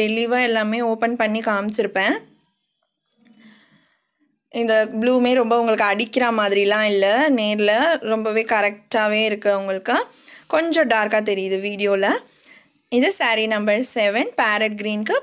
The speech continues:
pink color combination. சொன்னேன் இல்லைங்களா, pink with parrot green color, parrot green with pink color. ரொம்பவே வாண்டடான colors. So அந்த colors order பண்ணணும்னு நினைக்கிறவங்க கொஞ்சம் ஃபாஸ்ட்டாவே book பண்ணிக்கோங்க friends. இது saree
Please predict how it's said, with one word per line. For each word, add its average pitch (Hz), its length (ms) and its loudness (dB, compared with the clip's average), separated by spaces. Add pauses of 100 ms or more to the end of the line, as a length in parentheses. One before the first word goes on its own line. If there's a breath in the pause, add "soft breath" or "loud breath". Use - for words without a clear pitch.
pink 262 240 2
color 208 320 0
combination. 196 680 -2 (1000 soft breath)
சொன்னேன் 247 300 0
இல்லைங்களா, 226 280 0 (160)
pink 262 240 0 (200)
with 285 140 0 (160)
parrot 220 400 0
green 240 240 -2
color, 269 160 2 (200)
parrot 226 380 0
green 233 260 -2
with 403 120 -2 (100)
pink 214 260 -2
color. 190 200 -2 (180)
ரொம்பவே 226 380 0 (160)
வாண்டடான 208 720 -2
colors. 208 340 0 (440 loud breath)
So 262 80 2 (220)
அந்த 226 300 -2
colors 247 340 2
order 208 280 2
பண்ணணும்னு 190 300 -4
நினைக்கிறவங்க 190 400 -4 (100)
கொஞ்சம் 214 280 -4
ஃபாஸ்ட்டாவே 247 540 2 (100)
book 202 200 -4
பண்ணிக்கோங்க 190 520 -4
friends. 269 360 -2 (1300 loud breath)
இது 277 120 2 (140)
saree 220 300 0